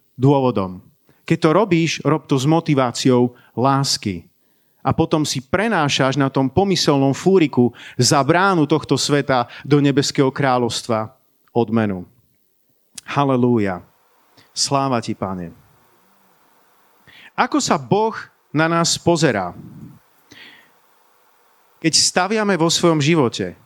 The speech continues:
je, je, je spokojný s tým, ako žijeme? Je spokojný s tým, ako staviame? Je dobrá otázka.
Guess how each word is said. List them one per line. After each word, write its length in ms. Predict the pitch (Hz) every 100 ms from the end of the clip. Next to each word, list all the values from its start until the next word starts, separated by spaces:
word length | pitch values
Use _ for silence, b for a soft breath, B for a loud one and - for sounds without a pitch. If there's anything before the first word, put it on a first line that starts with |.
| _ 143
je, 160 | 165
je, 320 | 160 175 170
je 40 | 160
spokojný 800 | - - - 220 - 247 262 247
s 80 | -
tým, 320 | - 190 196
ako 240 | 165 - 160
žijeme? 480 | 135 123 120 147 170 B B 143
Je 80 |
spokojný 720 | 180 - - 208 226 269 247 208
s 80 |
tým, 240 | - 214 214
ako 240 | 165 196
staviame? 720 | - - 120 127 170 208 151 104 _ _ _ _ _ _ _ _ _ _ _ _ _ _ _
Je 120 | - 151
dobrá 240 | 208 196
otázka. 560 | 202 165 110 - 95